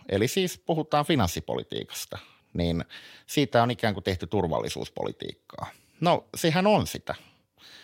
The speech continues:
Et totta kai sillä on merkitystä, ö, että, että, tuota, ö,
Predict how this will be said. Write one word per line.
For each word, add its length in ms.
Et 120
totta 240
kai 220
sillä 280
on 60
merkitystä, 680
ö, 280
että, 380
että, 300
tuota, 420
ö, 40